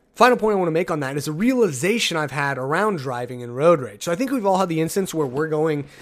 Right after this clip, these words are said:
say, okay, we'll use this, right? Speed limit's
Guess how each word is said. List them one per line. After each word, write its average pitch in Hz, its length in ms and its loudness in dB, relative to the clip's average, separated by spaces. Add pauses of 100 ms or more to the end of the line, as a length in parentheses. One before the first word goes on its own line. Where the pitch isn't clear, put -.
(140)
say, 180 320 2 (240)
okay, 160 340 -2 (120)
we'll 165 140 0
use 151 120 0
this, 104 160 -12
right? 156 320 -2
Speed 226 200 0
limit's 202 340 2